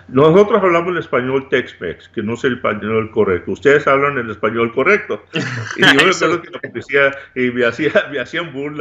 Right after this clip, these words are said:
Speaker 1: <laughs> Javier, ¿qué es lo que estás diciendo? <laughs> Ya, ya aprendí, pero no, este, y, y por eso dijimos, decidimos escribirlo, para ponerle nuestras experiencias y para que lo, lo lean, pero no nomás es de Pablo Escobar, son de otras cosas y,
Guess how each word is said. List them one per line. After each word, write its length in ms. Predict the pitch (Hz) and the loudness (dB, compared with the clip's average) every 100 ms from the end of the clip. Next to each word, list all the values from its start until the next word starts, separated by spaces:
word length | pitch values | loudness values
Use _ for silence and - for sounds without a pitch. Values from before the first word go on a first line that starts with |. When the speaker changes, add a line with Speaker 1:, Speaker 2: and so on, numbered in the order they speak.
| 127 | -4
Speaker 1:
<laughs> 420 | 175 127 - 127 | -4 -8 -10 -12
Javier, 380 | 131 143 180 180 | -10 -8 -8 -8
¿qué 80 | 160 | -6
es 60 | |
lo 120 | 139 240 | -4 -4
que 100 | 196 | -6
estás 260 | 185 196 | -4 -4
diciendo? 520 | 196 180 208 208 196 - | -2 0 2 2 0 -8
<laughs> 760 | 165 - 233 269 240 - 135 | -10 -8 -4 -4 -4 -4 0
Ya, 240 | 127 123 135 | 2 2 2
ya 100 | 131 | 0
aprendí, 520 | 135 143 123 107 107 | -2 -6 -4 -4 -6
pero 200 | 107 110 | -4 -4
no, 380 | 110 131 123 120 - - - | -2 0 -2 -4 -10 -20 -14
este, 920 | - 104 101 - - 101 92 90 87 - | 0 2 2 -2 -4 -2 0 -2 -4 -6
y, 320 | 110 101 101 | -4 -4 -2
y 40 | 110 | -4
por 180 | 123 | -4
eso 220 | 127 151 151 | -4 -2 0
dijimos, 600 | 135 120 117 123 123 101 | -2 -4 -6 -6 -8 -8
decidimos 600 | 110 - 107 120 123 120 | -8 -4 -4 -2 -2 -2
escribirlo, 720 | - 107 107 117 120 120 120 - - - | -4 -2 0 0 -2 -4 -6 -16 -20 -4
para 180 | - 107 | 0 0
ponerle 380 | 110 113 120 120 | 2 2 2 0
nuestras 400 | 117 113 - 117 | 0 -2 -2 -4
experiencias 960 | 107 - 104 101 101 - 101 101 - _ - - _ | -6 -2 0 0 -4 -4 -4 -6 -14 _ -20 -20 _
y 460 | 113 107 98 95 90 | -2 0 0 -2 -4
para 220 | 90 92 | -2 -2
que 160 | 95 90 | 0 -2
lo, 240 | 92 90 | -2 -2
lo 300 | 95 - 98 | -2 0 0
lean, 320 | 92 101 110 | 2 2 2
pero 140 | 113 110 | 2 2
no 160 | 127 | 2
nomás 300 | 151 156 147 | 0 0 2
es 140 | 139 135 | 2 2
de 80 | 139 | -2
Pablo 220 | 120 117 | -2 -4
Escobar, 340 | 113 110 90 | -4 -4 -4
son 200 | - 101 | -4 -4
de 60 | 110 | -2
otras 300 | 110 110 107 | -2 -4 -4
cosas 640 | - 120 120 113 110 104 | 0 0 0 -4 -4 -6
y, 340 | 101 92 85 | -6 -6 -8